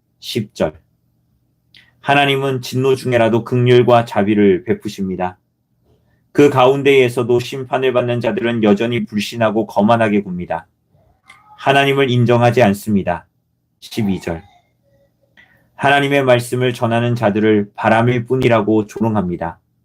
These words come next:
십삼 절. 그러나 하나님은 선지자의 말씀이 바람이 아니라 불이 되게 하시고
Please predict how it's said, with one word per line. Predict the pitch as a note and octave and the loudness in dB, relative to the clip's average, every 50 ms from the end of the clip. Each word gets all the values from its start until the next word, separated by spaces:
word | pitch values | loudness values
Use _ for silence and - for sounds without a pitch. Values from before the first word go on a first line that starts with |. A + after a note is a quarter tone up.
| _ _ | _ _
십삼 | - - - - - - - A2+ G#2 G2+ | -18 -18 -16 -16 -14 -6 -2 2 2 2
절. | G2+ - E2+ E2 - - _ _ _ _ _ _ _ _ _ _ _ _ _ _ _ | 2 0 -4 -8 -10 -14 _ _ _ _ _ _ _ _ _ _ _ _ _ _ _
그러나 | _ - B2+ B2 B2 C3 C3+ | _ 2 2 4 4 2 2
하나님은 | C3+ D3 C#3 C#3 C3+ C#3 C3+ C3+ C3 | 2 2 0 2 0 0 -4 -4 -6
선지자의 | B2+ - C#3+ C#3 C3+ C3 B2+ C#3 C3+ C3+ C3 | -4 -4 -4 -4 -4 -4 -2 0 2 2 2
말씀이 | B2+ B2 A#2 A2+ - - A#2+ A#2+ A#2+ A#2 A2+ G#2 | 2 0 -2 -2 -4 -6 -4 -2 -2 -2 -4 -6
바람이 | - - A#2 G#2+ A2+ A#2+ A#2+ B2+ B2+ | -4 -2 0 2 2 2 2 2 2
아니라 | A#2+ A2+ A#2 A#2 A#2 A#2 A2+ G2+ - | 2 2 0 0 2 2 0 0 -4
불이 | - - A#2+ A#2+ B2 | -6 -4 -2 -2 2
되게 | A#2+ B2 A2 G#2+ G#2+ | 2 2 2 2 0
하시고 | G2+ G2 - - - - G2 F#2 F2 | 0 0 -2 -8 -8 -6 -6 -6 -6